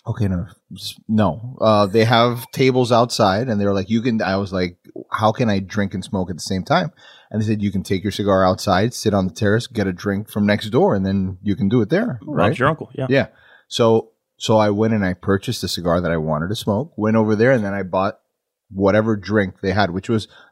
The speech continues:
Speaker 1: like, a craft beer place, right?
Speaker 2: Okay.
Speaker 1: So I picked whatever the best craft beer that I was in the mood for at that time, and then I, I enjoyed them together.
Speaker 2: Correct, but,
Speaker 1: Now
Speaker 2: but a, a beer is typically not going to overpower the cigar.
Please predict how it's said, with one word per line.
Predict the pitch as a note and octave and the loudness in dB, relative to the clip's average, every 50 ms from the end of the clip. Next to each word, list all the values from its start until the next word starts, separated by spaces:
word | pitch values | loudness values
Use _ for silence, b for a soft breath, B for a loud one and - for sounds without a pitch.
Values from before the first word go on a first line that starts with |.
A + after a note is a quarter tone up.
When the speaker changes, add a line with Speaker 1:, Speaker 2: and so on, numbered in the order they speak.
| b | b
Speaker 1:
like, | G#2 G2 F#2 | -4 -4 -4
a | F#2 | -6
craft | - - - C3 B2 A#2 - - _ - - _ - - - _ _ _ _ _ _ - G2+ F#2+ | -6 0 2 4 4 2 0 -2 _ -20 -20 _ -20 -20 -20 _ _ _ _ _ _ -10 -4 0
beer | B2 B2 A2+ G2 | 2 4 4 2
place, | - - - D2+ C2+ A#2+ - - - - | 0 -4 -8 -10 -10 -10 -12 -14 -8 -4
right? | F2+ F2 F#2+ A#2+ | 0 0 2 2
Speaker 2:
Okay. | B2+ D3 | 2 2
Speaker 1:
So | D#3 B2 | 2 2
I | A2 | 2
picked | A2 - C#3 B2 A2 - A2+ | 2 2 0 -2 -2 0 0
whatever | A2 A2 A2+ A#2 A2 A2+ A2+ G#2+ | 2 4 4 2 2 2 0 0
the | G2+ F2+ | 0 0
best | D#2+ G#2 F#2+ - - - | 0 0 0 -2 -4 -6
craft | - - G2 F#2 - - | -2 -2 -2 -2 -2 -4
beer | G2 G2+ G#2 G#2 | -2 0 0 0
that | F#2 F2 | 0 0
I | F2+ | -2
was | F2 E2+ F#2 | -4 -4 -4
in | F#2 | -4
the | F#2+ | -4
mood | G2 G2 F#2 E2 | -4 -4 -6 -8
for | - - D#2 D#2 | -6 -6 -6 -6
at | D#2+ | -6
that | - E2+ - | -8 -10 -8
time, | - F2 F2 G2 - - b b b b b b b b b b | -6 -6 -4 -6 -8 -12 b b b b b b b b b b
and | - B2+ B2+ A#2+ | -2 0 0 2
then | B2+ B2+ B2+ | 2 2 2
I, | B2+ B2 B2 A#2+ A2+ - _ _ _ _ _ _ _ _ _ _ _ _ _ | 2 2 0 -2 -4 -8 _ _ _ _ _ _ _ _ _ _ _ _ _
I | - G#2 A2 | -2 2 2
enjoyed | A#2 B2 B2 G#2+ A#2+ B2 B2 A#2+ A2+ | 2 2 2 2 2 2 2 2 0
them | A2 G#2 G#2 G2 | -2 -2 -2 -4
together. | - G2+ F#2+ E2+ F#2 F#2 E2+ - D#2 D#2 D2+ - - | -6 -8 -8 -6 -4 -4 -4 -4 -6 -8 -12 -12 -6
Speaker 2:
Correct, | - D3 C#3 C3 A#2 G#2 - - | -2 0 2 2 2 0 -2 -2
but, | B2 B2 A#2 | 0 0 0
Speaker 1:
Now | G2 A2 A2+ | 0 -2 0
Speaker 2:
but | B2+ B2 | 2 2
a, | B2 B2 A#2+ - - B2+ | 4 2 2 0 -2 -6
a | A#2 | -6
beer | A2 G2+ G2+ - D#3 F#3 D#3+ B2+ A#2 G#2+ G#2 G#2 A2 - _ _ | -6 -4 -2 0 0 2 2 2 2 2 2 0 -2 -4 _ _
is | C3+ A#2 A2+ G#2 - - _ | -4 -2 -2 -4 -6 -12 _
typically | - - D#3+ D#3+ - C#3 A#2+ - A#2+ A2 G#2+ | -4 -2 -2 -2 -2 -4 -4 -4 -6 -6 -4
not | G#2 G2+ G#2+ A2+ A#2 A#2+ A2 | -4 -2 0 -2 -2 -2 -4
going | - G#2 G#2 G2+ G2+ F#2 | -4 -2 -2 -2 -2 -4
to | - - G2+ G2 | -6 -6 -4 -2
overpower | G2 F#2+ G2 F2+ - - F#2+ F#2 F#2 F2+ | -2 -2 -4 -6 -8 -6 -6 -4 -4 -6
the | F2 - | -8 -10
cigar. | - - - - - - | -12 -14 -16 -16 -20 -20